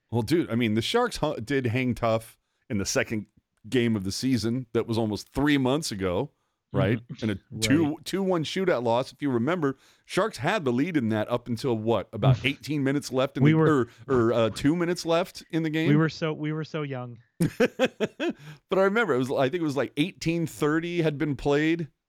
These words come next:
Speaker 1: was, like, a,
Speaker 2: Yeah.
Speaker 1: about ninety to a hundred seconds left, and, uh, who, it was Makar, I think, wasn't it?
Speaker 2: That sounds right, yeah.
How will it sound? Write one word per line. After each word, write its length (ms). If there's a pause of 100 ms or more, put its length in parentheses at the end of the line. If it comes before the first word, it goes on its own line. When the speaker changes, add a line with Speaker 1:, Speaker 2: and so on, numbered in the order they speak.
Speaker 1:
was, 100
like, 120
a, 60
Speaker 2:
Yeah. 180 (140)
Speaker 1:
about 280
ninety 480 (120)
to 140
a 40
hundred 240
seconds 380
left, 260
and, 280
uh, 200 (340)
who, 320
it 40
was 140
Makar, 420
I 100
think, 240
wasn't 180
it? 140 (720)
Speaker 2:
That 240
sounds 260
right, 180
yeah. 200